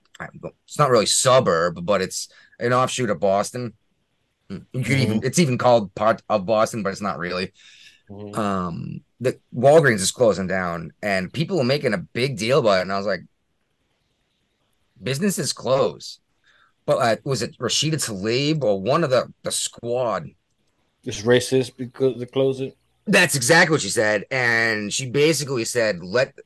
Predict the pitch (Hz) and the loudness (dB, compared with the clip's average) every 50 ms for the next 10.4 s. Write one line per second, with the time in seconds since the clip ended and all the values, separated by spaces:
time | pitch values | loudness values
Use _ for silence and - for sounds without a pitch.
0 | _ - 113 120 - - 131 135 110 123 110 - - 131 120 95 98 107 113 123 | _ -8 -8 -6 -6 -4 -4 -4 -4 -4 -6 -4 -6 -6 -6 -2 0 2 4 6
1 | 139 139 131 123 110 101 95 95 95 87 80 78 82 - _ _ _ _ _ _ | 6 4 4 2 0 0 -2 -4 -4 -6 -6 -8 -10 -12 _ _ _ _ _ _
2 | _ _ _ _ _ _ _ _ _ _ _ _ _ _ - 110 110 101 92 87 | _ _ _ _ _ _ _ _ _ _ _ _ _ _ -6 -2 -2 0 0 0
3 | 82 82 107 120 117 127 120 107 127 156 139 127 127 123 120 135 135 135 131 127 | 0 2 0 2 4 4 4 4 4 6 6 6 6 6 6 6 8 8 8 8
4 | 123 - - 120 104 104 160 196 196 156 110 104 101 127 147 - - - - _ | 6 4 0 -2 2 4 4 4 4 2 0 -2 -2 -4 -4 -8 -12 -14 -18 _
5 | _ _ _ _ _ _ _ _ - - - - - _ _ - 135 120 110 107 | _ _ _ _ _ _ _ _ -20 -20 -20 -20 -20 _ _ -2 0 2 2 2
6 | 104 98 95 123 135 135 127 - 139 139 143 143 135 156 156 131 113 113 135 143 | 2 2 4 4 4 4 4 4 2 2 2 0 0 2 2 2 2 0 0 0
7 | 156 170 202 214 170 123 113 104 110 117 123 123 - 127 123 110 123 143 139 131 | 2 4 4 4 4 2 0 0 0 0 0 2 2 2 2 2 0 -2 -2 -2
8 | 117 131 127 - 120 113 104 147 180 180 165 170 156 147 165 196 185 127 113 117 | -4 -4 -4 -2 -4 -2 -2 0 0 0 0 0 0 0 0 0 0 -2 -2 -4
9 | 123 - - 120 127 127 - 156 156 139 - - 147 139 131 127 123 151 185 165 | -6 -8 -10 -10 -10 -4 -2 -2 -2 -2 0 -2 0 0 0 0 0 0 0 0
10 | 113 95 - - - - - - | -2 -4 -8 -10 -10 -10 -10 -12